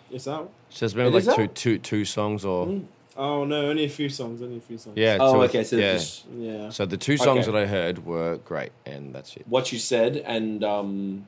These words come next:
Speaker 3: Headshots.
Speaker 2: Yeah.
Speaker 1: Headshot, What You Said, Lay With Ya.
Speaker 3: Okay, there you go. So it's done
Speaker 1: Mm-hmm.
Speaker 3: three. All right,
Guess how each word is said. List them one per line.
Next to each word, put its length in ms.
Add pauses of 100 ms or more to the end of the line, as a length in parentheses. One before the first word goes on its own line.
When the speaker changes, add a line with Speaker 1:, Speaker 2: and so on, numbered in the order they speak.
Speaker 3:
Headshots. 640 (680)
Speaker 2:
Yeah. 120
Speaker 1:
Headshot, 400
What 260
You 60
Said, 320 (160)
Lay 220
With 260
Ya. 80 (760)
Speaker 3:
Okay, 280
there 100
you 80
go. 160
So 160
it's 120
done 140
Speaker 1:
Mm-hmm. 60 (100)
Speaker 3:
three. 120 (680)
All 80
right, 160